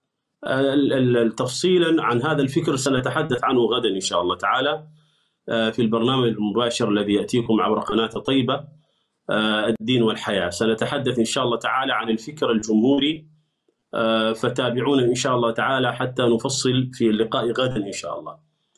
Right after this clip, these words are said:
لكن الذي أريد أن أنوه إليه أنه حضور، آه، رئيس مجلس الوزراء وع-، وع-، وعين الدولة، آه، بهذا الحزب من دون ال-، وفكره،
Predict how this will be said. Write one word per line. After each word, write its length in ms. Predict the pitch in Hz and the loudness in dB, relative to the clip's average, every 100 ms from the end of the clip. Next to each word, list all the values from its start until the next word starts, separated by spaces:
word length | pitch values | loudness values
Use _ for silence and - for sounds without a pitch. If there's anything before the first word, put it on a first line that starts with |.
| _ _ | _ _
لكن 260 | 139 151 180 | -4 0 2
الذي 260 | 180 185 | 2 4
أريد 280 | 185 175 175 | 4 4 2
أن 80 | 156 | 2
أنوه 300 | 151 156 135 | 2 4 4
إليه 460 | 123 113 131 156 147 | 2 2 2 0 0
أنه 420 | 127 131 135 - _ _ _ - | 2 2 0 -6 _ _ _ -4
حضور، 680 | 151 135 175 175 135 120 | -2 2 4 4 2 0
آه، 220 | 123 120 117 | 0 2 2
رئيس 320 | 120 147 147 | 0 0 2
مجلس 240 | 131 123 | 2 2
الوزراء 680 | 113 113 107 107 113 98 - _ - | 2 2 2 0 2 -2 -6 _ 0
وع-، 320 | 113 107 104 135 | 0 0 -4 -2
وع-، 260 | 113 104 - _ _ _ - | -2 -2 -12 _ _ _ -2
وعين 240 | 101 113 | 0 0
الدولة، 600 | - 120 117 101 98 107 - _ _ _ _ _ _ | 0 0 2 2 0 -2 -6 _ _ _ _ _ _
آه، 260 | 110 110 107 | -2 0 0
بهذا 440 | 107 117 156 156 | 0 -2 0 0
الحزب 680 | 131 127 147 120 104 - 117 113 | -2 -2 -2 -2 -4 0 0 2
من 220 | 113 107 | 2 2
دون 200 | 107 135 139 _ _ _ - | 2 2 0 _ _ _ -2
ال-، 220 | 107 95 | 0 2
وفكره، 840 | 98 95 156 156 117 110 127 127 | 2 2 -2 0 2 2 0 -2